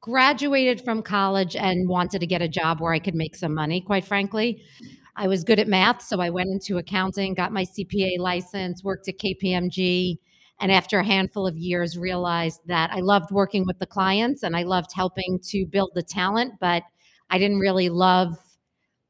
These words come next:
reading through all the, uh, private letter rulings and doing what it took to be a tax accountant. <laughs> So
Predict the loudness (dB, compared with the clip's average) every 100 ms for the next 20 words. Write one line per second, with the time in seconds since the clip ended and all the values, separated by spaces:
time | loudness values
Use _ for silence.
0 | -4 0 2 2 2 4 4 2 0 -2
1 | -2 -2 0 0 0 2 2 2 4 4
2 | 4 2 -2 0 0 -2 -4 -10 -8 -6
3 | -8 -10 -12 -14 -14 -14 -12 -10 -6 -6
4 | -6 -6 -4 -6 -6 -8 -8 -10 -8 -8
5 | -6 -10 -10 -20 -14 -16 -16 _ _ -20
6 | -2 0 2 2 2 0